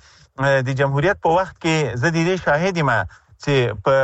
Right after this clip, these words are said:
هر کال په میلیونها او میلیونها ډالره د، اه، سالنګ د مراقبت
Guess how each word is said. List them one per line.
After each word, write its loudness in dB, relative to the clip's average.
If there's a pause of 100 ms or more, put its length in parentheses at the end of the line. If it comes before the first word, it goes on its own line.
(180)
هر 0
کال -2
په -4
میلیونها 0
او 2
میلیونها 0
ډالره 0
د، -6
اه، 0
سالنګ -2
د -6
مراقبت 0